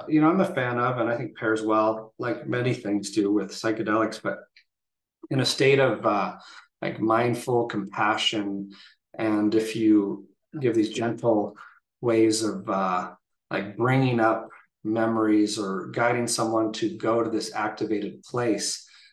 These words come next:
that those old patterns can start to heat up, come to the surface, and you have something to work with. S-, take a psychedelic,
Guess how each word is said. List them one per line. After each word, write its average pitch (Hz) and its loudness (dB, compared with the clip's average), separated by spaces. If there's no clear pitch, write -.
that 107 -2
those 113 -2
old 107 -2
patterns 101 -2
can 95 -10
start - -8
to - -6
heat 107 -2
up, 95 0
come 101 -6
to 90 -2
the - -10
surface, 101 -2
and - -6
you 107 0
have 110 -4
something 98 -6
to 87 -2
work 98 -4
with. - -6
S-, - -6
take - 0
a 98 -4
psychedelic, 113 2